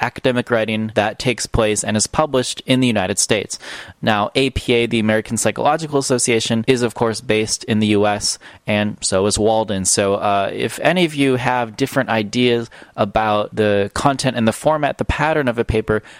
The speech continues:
that's totally legitimate, and we're definitely willing to discuss those kinds of patterns as well. But for today, just to make sure we cover what the consensus is for United States style academic writing, we're going to s-, just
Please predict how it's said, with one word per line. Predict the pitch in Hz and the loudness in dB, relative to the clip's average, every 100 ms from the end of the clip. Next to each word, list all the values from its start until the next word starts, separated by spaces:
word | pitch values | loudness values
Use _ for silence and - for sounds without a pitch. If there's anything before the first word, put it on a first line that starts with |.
| - | -4
that's | - 123 - | 0 0 -2
totally | - - 160 160 | -6 0 2 2
legitimate, | 143 117 117 107 107 107 | 2 2 0 0 0 -2
and | 110 110 110 | -2 0 0
we're | 110 | 0
definitely | 107 139 - 131 117 | 0 -2 -2 0 2
willing | 110 107 107 | 2 2 0
to | 98 110 104 101 | -2 0 2 2
discuss | 120 - - 123 - - - _ - | 2 2 0 0 -2 -8 -12 _ -2
those | 104 120 113 | 2 2 0
kinds | - 120 113 | 0 0 2
of | 107 | 0
patterns | - 104 107 101 | 0 0 0 -2
as | 95 | -2
well. | 107 98 | 0 0
But | 95 107 | 0 -4
for | - | -2
today, | - 147 160 165 | -4 0 2 2
just | 156 196 - | 0 -2 0
to | |
make | 185 151 | 0 0
sure | - 143 | 0 0
we | 131 | 2
cover | 120 - 123 120 120 - - - | 0 -2 0 0 0 -4 -18 0
what | 123 117 - 131 | 2 2 -2 -2
the | 127 | 0
consensus | - 117 - 175 180 127 | 2 2 2 0 2 0
is | 110 104 | 2 0
for | - - 104 101 101 101 | -4 -2 0 0 0 0
United | 113 110 104 | 0 0 -2
States | - - 139 139 - - | -2 0 0 -2 -8 -4
style | - 110 98 101 | -2 0 0 -2
academic | 101 110 104 104 | -4 -2 -2 0
writing, | 104 101 104 - - - - | -2 0 -2 -6 -14 -20 0
we're | 247 | 0
going | 269 226 | 2 -2
to | 156 | -2
s-, | - | -6
just | - 156 - | -2 0 0